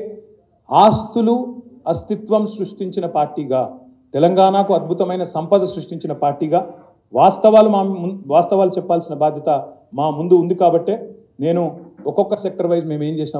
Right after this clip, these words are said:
కూడా చెప్పే ప్రయత్నం మీకు చేస్తాను. ఎలక్ట్రిసిటీ మీద వాళ్ళు చాలా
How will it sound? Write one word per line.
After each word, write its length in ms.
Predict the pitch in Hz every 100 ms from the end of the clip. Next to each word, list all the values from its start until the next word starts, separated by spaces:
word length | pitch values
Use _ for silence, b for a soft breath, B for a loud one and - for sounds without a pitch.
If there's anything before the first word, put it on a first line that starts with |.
| 139
కూడా 120 | 139
చెప్పే 160 | 135 135 123
ప్రయత్నం 260 | 117 127 123
మీకు 120 | -
చేస్తాను. 300 | 113 - 104 - _ _ _ _ _ _ _ _ _ 147
ఎలక్ట్రిసిటీ 380 | 226 226 247 240
మీద 120 | 240 233
వాళ్ళు 220 | 214 214 202 - - - _ _ _ _ _ _ -
చాలా 180 | 151